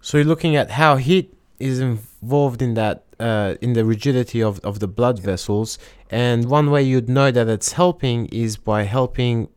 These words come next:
Speaker 1: re-, heal the wound. But you're asking the question, i-, is it just limited to that wound, or is the heat going to
Speaker 2: Yeah.
Speaker 1: benefit the, the, the vascular system i-, in, in more general
Speaker 2: Yeah.
Speaker 1: terms?
Speaker 2: So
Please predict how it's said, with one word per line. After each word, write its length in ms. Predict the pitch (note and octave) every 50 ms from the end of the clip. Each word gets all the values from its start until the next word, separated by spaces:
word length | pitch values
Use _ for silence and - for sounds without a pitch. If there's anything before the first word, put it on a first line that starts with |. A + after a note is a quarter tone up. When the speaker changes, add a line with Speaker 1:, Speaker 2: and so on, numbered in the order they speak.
| -
Speaker 1:
re-, 220 | - - A2 A#2 - -
heal 320 | - G#2+ C#3 D3 C#3 B2+
the 160 | A2+ G#2 G#2+ G#2
wound. 480 | G2+ G#2+ B2+ C3+ A2+ F#2+ F2+ E2 - - - - - - - - _ -
But 320 | - A#2+ A#2 - - _ -
you're 480 | - A#2+ C3 C#3+ D3 D3 C#3+ C#3 C3+ - -
asking 360 | B2+ B2+ - - C#3 B2+ A#2
the 60 | A2+
question, 640 | - - B2+ A#2+ A#2 - - A#2+ A#2 A2+ A2 G#2+ G2 - - - - _ -
i-, 140 | - A#2+ -
is 160 | C3 B2 A#2+
it 140 | D3 C3 G#2
just 260 | - C#3+ C3+ - -
limited 360 | C3+ C#3 D#3 D#3+ D#3+ C#3+ C#3 -
to 100 | - D#3+
that 160 | D3+ C#3 A#2+
wound, 380 | C3+ D3 E3+ F#3 F#3+ F#3+ F#3 F3
or 300 | D#3+ D3 C#3+ C#3 C3 - - -
is 260 | A2 B2 B2 A#2 A2
the 80 | A#2 A2+
heat 300 | G#2+ A2 C3+ C#3 - -
going 280 | - A#2+ A#2 A#2 A#2
to 140 | - - A#2 A#2
Speaker 2:
Yeah. 140 | A2+ A2 G#2 - _ -
Speaker 1:
benefit 480 | C3 B2 A#2+ A2+ - - - A2+ G#2+ G2
the, 320 | A2+ A2+ A2 G#2+ G#2 F#2+ D2
the, 200 | - E2 F#2+ F#2 - - G#2+ G2+ G2 - - - D2+ - -
the 60 | A2
vascular 520 | G2+ - B2+ A#2+ A2+ - - A#2 A2+ G#2+
system 540 | - - G#2+ - - - G#2+ G#2 G2 F2 A#1+ - -
i-, 20 |
in, 360 | - G2+ - G2 G#2+ G#2+ G2 - -
in 280 | G#2+ G#2+ G#2 G2+ F#2+
more 240 | G2 G#2+ A2 G#2+ G2+
general 420 | F#2+ - - A#2 A2 G#2 G2 F2 D#2 -
Speaker 2:
Yeah. 80 | - -
Speaker 1:
terms? 200 | - - - -
Speaker 2:
So 180 | - - -